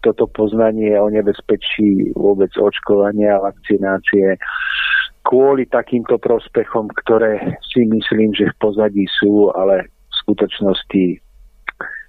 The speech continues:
je to, ako sa píše v Biblii, že mali by sme vchádzať tesnou bránou, lebo priestranná brána a široká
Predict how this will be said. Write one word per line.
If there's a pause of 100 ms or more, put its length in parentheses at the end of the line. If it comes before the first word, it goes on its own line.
(320)
je
to,
ako
sa
píše
v
Biblii,
že (480)
mali
by
sme
vchádzať
tesnou
bránou, (1040)
lebo
priestranná
brána
a
široká